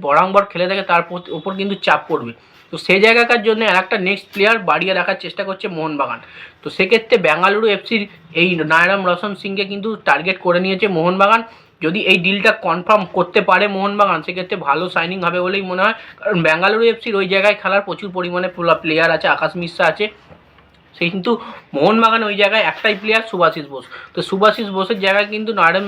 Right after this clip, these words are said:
মা-, নারায়ণ সিংকে যদি নিয়ে আসতে পারে, অবশ্যই খুব ভালো সাইনিং বলে বলবো। আর নারায়ণ সিং কিন্তু দুর্দান্ত, নারিম রোশন সিং কিন্তু দুর্দান্ত পারফরমেন্স দিয়েছে বেঙ্গালুরু এফসির হয়ে অনেক ম্যাচে আমরা দেখেছি। তো দেখা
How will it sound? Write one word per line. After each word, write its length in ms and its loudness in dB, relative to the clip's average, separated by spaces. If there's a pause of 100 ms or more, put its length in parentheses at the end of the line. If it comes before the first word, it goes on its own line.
মা-, 220 -2 (360)
নারায়ণ 300 2 (120)
সিংকে 340 0 (100)
যদি 120 2 (100)
নিয়ে 180 4
আসতে 260 -2
পারে, 140 6 (120)
অবশ্যই 640 0 (200)
খুব 120 -4 (180)
ভালো 160 4 (120)
সাইনিং 280 2 (120)
বলে 140 4 (120)
বলবো। 220 2 (300)
আর 160 2
নারায়ণ 340 4
সিং 100 -2 (100)
কিন্তু 140 -4 (100)
দুর্দান্ত, 420 2 (460)
নারিম 280 4
রোশন 280 0
সিং 180 -8
কিন্তু 200 -6
দুর্দান্ত 300 2 (100)
পারফরমেন্স 420 -2
দিয়েছে 340 -2
বেঙ্গালুরু 440 0
এফসির 260 -6
হয়ে 120 4 (100)
অনেক 220 0
ম্যাচে 200 0 (380)
আমরা 160 2 (120)
দেখেছি। 320 -6 (380)
তো 60 -8 (100)
দেখা 160 2